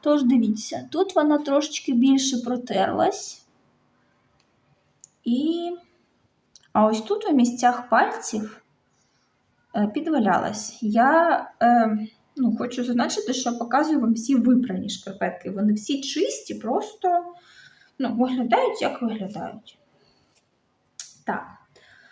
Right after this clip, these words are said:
Але ж, який я зробила висновок, що найбільше ковтунцями покривається ось ця чудова сіра пряжа. Вона також була моїм фаворитом до того моменту,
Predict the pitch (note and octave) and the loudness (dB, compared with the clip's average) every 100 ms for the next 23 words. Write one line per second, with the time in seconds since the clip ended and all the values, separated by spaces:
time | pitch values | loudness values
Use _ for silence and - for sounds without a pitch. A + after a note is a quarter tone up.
0 | _ _ - G#3+ A#3+ E4 B4 B4+ - - | _ _ -8 -4 0 0 0 -2 -4 -10
1 | - A#3+ C4+ C4+ F4+ G4+ C#4+ C4+ C#4+ C#4 | -14 -6 -4 -2 0 0 0 0 0 2
2 | C4 A3 A3 C#4 F4+ F#4 - D#4+ D4 C#4+ | 0 -2 -4 -4 -4 -4 -4 -2 -2 0
3 | C4 D#4+ G4+ - G4 F#4+ F#4 F5+ - - | 0 0 0 -2 0 2 2 -2 -12 -20
4 | - - B3+ C4 B3 A#3+ D4 G4 G#4+ G4+ | -16 -6 -6 -2 0 0 0 0 0 -4
5 | G4+ - D#4 D#4 E4+ E4+ - D#4 - B3+ | -4 -4 -2 2 2 2 -2 -2 -2 -4
6 | - C#4+ D#4 - A#3 B3+ C#4+ C#4 - B3 | -2 -2 -2 -2 0 2 2 -2 -4 -2
7 | B3+ G#3+ - - - - - C3 F#4+ - | 0 -2 -2 -4 -2 -4 -4 -6 -6 -14
8 | _ _ _ _ _ _ _ _ - - | _ _ _ _ _ _ _ _ -20 -20
9 | - - A#3 B3 C#4+ B3+ - D4 D4+ B3+ | -20 -10 -2 -2 -2 -4 -2 0 0 2
10 | A#3+ A#3+ A#3 A#3 A#3+ G#3+ G#3+ C#4 - A#4+ | 4 6 6 4 2 -2 -2 -2 -2 -4
11 | A4 D#4+ D#4 C#4+ D4 C#4+ B3+ C4+ C4+ C4+ | -4 -4 -2 -2 0 0 2 2 2 0
12 | C4+ B3+ C4 | 0 -2 -4